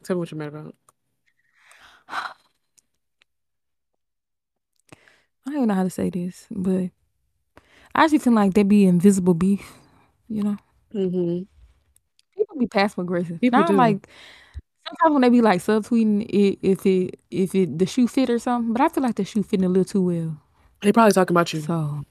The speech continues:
Speaker 2: oh, I feel like they are. Because what the fuck are you talking about? But that's all I'm saying.
Speaker 1: Are you cool with that
Speaker 2: What should I
Speaker 1: person, or are you, like,
Speaker 2: We, the
Speaker 1: acquaintances?
Speaker 2: thing is, the thing is,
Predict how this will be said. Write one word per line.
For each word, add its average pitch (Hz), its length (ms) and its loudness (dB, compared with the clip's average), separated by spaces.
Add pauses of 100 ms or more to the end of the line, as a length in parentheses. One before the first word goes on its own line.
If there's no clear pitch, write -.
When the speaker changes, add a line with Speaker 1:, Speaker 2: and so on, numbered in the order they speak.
(880)
Speaker 2:
oh, 220 100 4
I 214 120 4
feel 254 160 -2
like 226 160 0
they 170 160 -4
are. 151 260 -12 (480)
Because 180 680 -2
what 175 120 -12
the - 60 -20
fuck 165 300 -12
are 180 100 -10
you 165 80 -8
talking 170 240 -14
about? 165 260 -14 (1200)
But 285 300 0 (100)
that's 349 160 -8
all 294 80 -4
I'm 214 120 -2
saying. 196 180 0
Speaker 1:
Are 208 40 6
you 202 180 6
cool 208 320 4
with 233 140 4
that 240 180 2
Speaker 2:
What 381 140 0
should 381 160 0
I 285 180 -2
Speaker 1:
person, 247 340 -2
or 196 60 0
are 190 60 2
you, 180 220 -2
like, 165 540 -2 (500)
Speaker 2:
We, 330 440 6
the 226 160 2
Speaker 1:
acquaintances? - 40 -10
Speaker 2:
thing 285 260 -6
is, 208 580 0 (720)
the 202 120 0
thing 349 360 -6
is, 170 480 -2